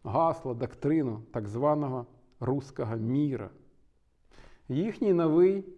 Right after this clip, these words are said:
Міноборони, як пишуть, дуже побожна людина, яка там молиться Богородиці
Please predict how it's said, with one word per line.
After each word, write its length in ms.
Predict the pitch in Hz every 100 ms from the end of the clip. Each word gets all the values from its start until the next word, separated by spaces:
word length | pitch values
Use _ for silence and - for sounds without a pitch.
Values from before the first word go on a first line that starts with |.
| -
Міноборони, 840 | 131 170 151 127 135 143 196 208
як 300 | 151 127 -
пишуть, 540 | - 160 190 208 190 - - _ _ _ _ _ _ -
дуже 280 | 117 131 147
побожна 480 | 151 135 139 117
людина, 520 | 110 113 151 240 139 95 - _ _ _ _ -
яка 440 | 107 104 131 151
там 360 | 135 117 104 101 - _
молиться 520 | 123 117 135 117 110 104
Богородиці 840 | 110 120 123 170 175 156 - -